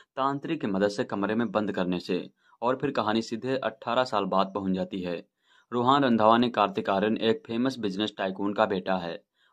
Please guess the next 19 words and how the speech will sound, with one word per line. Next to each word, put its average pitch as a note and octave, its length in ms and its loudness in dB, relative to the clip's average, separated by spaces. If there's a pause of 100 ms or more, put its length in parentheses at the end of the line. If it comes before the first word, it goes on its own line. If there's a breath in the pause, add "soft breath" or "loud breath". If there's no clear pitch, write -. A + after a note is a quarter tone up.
और G#2+ 140 0
दुनिया G#2+ 280 2
घूमकर G#2+ 340 0
अपनी A2+ 220 -2
जिंदगी G2 380 -2
मजे F#2+ 260 0
से G#2+ 140 -2
काट G2 260 0
रहा F#2+ 280 4
है। F#2 220 0 (420)
उसकी C3+ 220 -4
मुलाकात C#3 440 4
होती A2+ 280 -2
है A2 140 0
रीत G#2 220 2
यानी G#2 180 -2
कियारा G2+ 320 -2
आडवाणी F#2 420 0
से। F2+ 180 -6